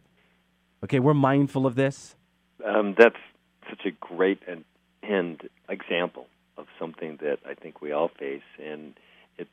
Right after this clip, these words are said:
Speaker 2: there's going to be a common thread, I think, if we were to think through a variety of different situations that we encounter
Speaker 1: Mm-hmm.
Speaker 2: with those that we care about or those that we <clears throat> feel like, "Oh,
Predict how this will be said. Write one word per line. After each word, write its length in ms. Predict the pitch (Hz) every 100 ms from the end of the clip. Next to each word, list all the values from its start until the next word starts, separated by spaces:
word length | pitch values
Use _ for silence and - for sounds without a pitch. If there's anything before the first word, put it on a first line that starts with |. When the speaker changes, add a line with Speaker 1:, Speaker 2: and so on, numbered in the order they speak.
| _
Speaker 2:
there's 140 | 85 82
going 260 | - 85 85
to 60 | 80
be 140 | 80
a 60 | 80
common 420 | - 95 87 80 -
thread, 180 | 98 98
I 80 | 71
think, 220 | - 76
if 60 | -
we 60 | 78
were 140 | 76
to 80 | 73
think 300 | 78 78 - - -
through 240 | 80 78
a 120 | -
variety 540 | 78 76 76 85 82 73
of 100 | 67
different 340 | - 73 78 - -
situations 720 | 90 - 73 80 - 73 65 - -
that 140 | -
we 320 | 76 71 69 - _ - - _
encounter 680 | 82 - - 104 135 71 62 _
Speaker 1:
Mm-hmm. 320 | 85 87 87 80
Speaker 2:
with 220 | 87 80
those 220 | 87 85 -
that 100 | 80
we 200 | 85 82
care 340 | - - 82
about 440 | 80 76 78 98
or 160 | 85 76
those 220 | 76 78 -
that 120 | -
we 260 | 82 80 78 - _ -
<clears throat> 140 | 117 -
feel 140 | 95
like, 200 | 90 85
"Oh, 80 | 87